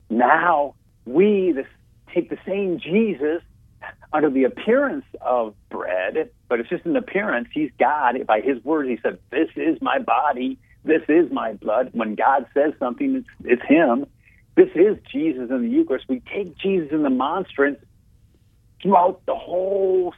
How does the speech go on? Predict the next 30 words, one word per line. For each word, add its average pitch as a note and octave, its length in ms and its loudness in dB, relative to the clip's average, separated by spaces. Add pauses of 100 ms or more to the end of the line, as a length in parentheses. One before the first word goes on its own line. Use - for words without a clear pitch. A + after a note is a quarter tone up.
(100)
city, D#3+ 500 -6 (180)
around E3+ 460 0
the F3 140 -4 (100)
churches, E3+ 540 -4
uh, - 120 -4 (280)
through G3+ 160 4
our F#3 140 4
neighborhoods, E3 800 2
and B2+ 100 -2
we're B2+ 80 -2 (180)
blessing. - 600 -8 (100)
Jesus E3+ 380 -2
is B2+ 140 -2 (160)
blessing D3+ 580 -2
people. A#2 380 -2 (340)
And - 100 -2
so C#3+ 60 0
there's B2+ 140 4
a C3 80 4
procession, - 800 -2
and A#2 100 2
we A#2+ 80 2
need F3 220 -2
to B2+ 60 -4
really D#3 440 -4
get C3 220 -2
everybody C3+ 640 -2 (420)
back C#3 300 0
into B2 240 -2
this, G#2 140 -6